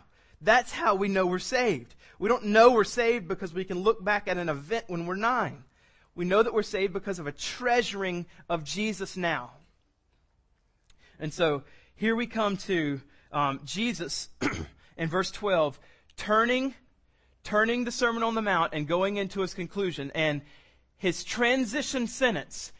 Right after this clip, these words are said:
is verse twelve as he, as he goes into his conclusion. And his conclusion is gonna be, um, filled with, or his conclusion is, has, has a little pattern to it,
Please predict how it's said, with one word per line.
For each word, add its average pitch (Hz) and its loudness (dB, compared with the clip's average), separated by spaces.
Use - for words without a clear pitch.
is 147 -8
verse 190 -2
twelve 160 2
as 156 -2
he, 170 -8
as 151 -6
he 160 -4
goes 196 4
into 185 0
his 165 -8
conclusion. 175 -2
And 143 -2
his 151 -6
conclusion 202 -4
is 170 -6
gonna 175 -4
be, 180 0
um, 147 0
filled 254 2
with, 151 -2
or 156 -2
his 151 -4
conclusion 208 -4
is, 165 -4
has, 170 -2
has 160 -6
a 175 -10
little 190 -4
pattern 180 0
to 147 -6
it, 143 -6